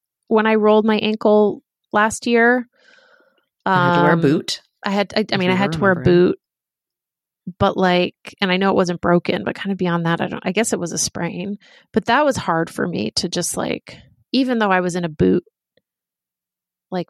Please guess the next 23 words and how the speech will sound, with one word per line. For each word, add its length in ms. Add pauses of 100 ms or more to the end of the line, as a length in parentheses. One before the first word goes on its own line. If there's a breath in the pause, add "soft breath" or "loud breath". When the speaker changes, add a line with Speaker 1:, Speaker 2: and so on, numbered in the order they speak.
Speaker 1:
to 580 (880)
wear 260
the 100
boot 320
all 160
the 100
time 600
and 240
to, 560
you 100
know, 140
Speaker 2:
Mm-hmm. 260
Speaker 1:
to, 160
to, 60
like, 300 (100)
be, 480 (600 loud breath)
to 120
be, 720 (1160)
to, 100
like, 140
not 240
push 320
it, 140